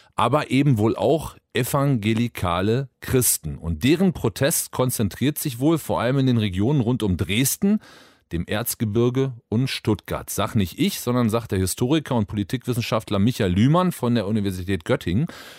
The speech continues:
Und der spricht von diesen Gegenden als einem deutschen Bible Belt, angelehnt an den Bible Belt in den U S A, in dem evangelikale Christen großen Einfluss haben auf Politik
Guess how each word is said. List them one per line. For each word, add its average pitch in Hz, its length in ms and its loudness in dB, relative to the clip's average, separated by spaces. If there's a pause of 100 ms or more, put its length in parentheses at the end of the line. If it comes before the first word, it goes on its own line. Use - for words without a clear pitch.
(160)
Und 92 160 -2
der 117 140 2
spricht - 420 -2
von 113 220 2
diesen 110 260 2
Gegenden 117 480 0
als 107 240 -4
einem 110 320 2 (100)
deutschen 117 680 2
Bible 113 420 2
Belt, - 680 -6 (160)
angelehnt 107 680 0
an 90 100 -2
den 87 220 0
Bible 95 300 0
Belt 104 320 2
in 87 120 -4
den 87 140 0
U 85 140 -2
S - 140 -4
A, 127 260 -2 (420)
in 92 140 -2
dem 104 300 2
evangelikale 98 580 -2
Christen 113 380 -4
großen 131 420 2
Einfluss 131 500 -2
haben 123 340 0
auf 110 320 -4
Politik 113 520 -4